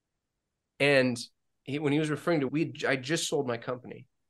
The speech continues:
And so that past company, his perspective of the way that we operated was we always, we screwed up. Amy, I can't even begin to tell you how many times, like, epic dumpster fire failures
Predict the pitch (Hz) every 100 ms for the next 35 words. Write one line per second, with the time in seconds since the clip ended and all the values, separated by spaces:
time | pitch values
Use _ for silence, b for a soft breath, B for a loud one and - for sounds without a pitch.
0 | _ - 127 117 135 123 131 165 - -
1 | 165 175 - - _ - 165 165 131 113
2 | 123 - _ _ _ _ _ _ _ _
3 | - 160 175 - - 151 - 151 - 135
4 | 127 127 123 120 131 139 139 139 131 127
5 | 139 123 117 117 113 127 135 - _ 139
6 | 165 160 151 - 170 226 - 175 147 123
7 | 120 _ _ _ _ _ _ - 139 135
8 | 123 - 123 113 113 120 104 - - -
9 | 123 117 123 - 120 113 117 - _ -
10 | - - 175 170 - - _ _ _ -
11 | 151 151 - 143 - 123 113 - 113 113
12 | 110 101 -